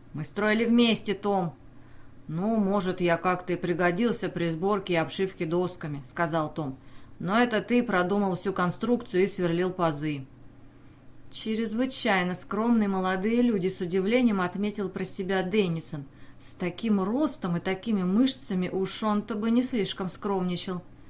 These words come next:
«И как поживает ваше судно?»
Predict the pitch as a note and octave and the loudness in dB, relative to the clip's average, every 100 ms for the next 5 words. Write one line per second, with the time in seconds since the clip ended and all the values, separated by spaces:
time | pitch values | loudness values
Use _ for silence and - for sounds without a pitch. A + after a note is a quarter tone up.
0 | - - - - - - G3 F#3+ B3 B3+ | -20 -20 -20 -20 -18 -6 -4 0 0 -2
1 | B3 F#3+ G#3 G3+ F#3+ F#3 F#3+ F#3+ - C4 | -2 -2 2 2 2 0 -2 -2 -4 -2
2 | C#4+ C#4 D4 | 0 2 0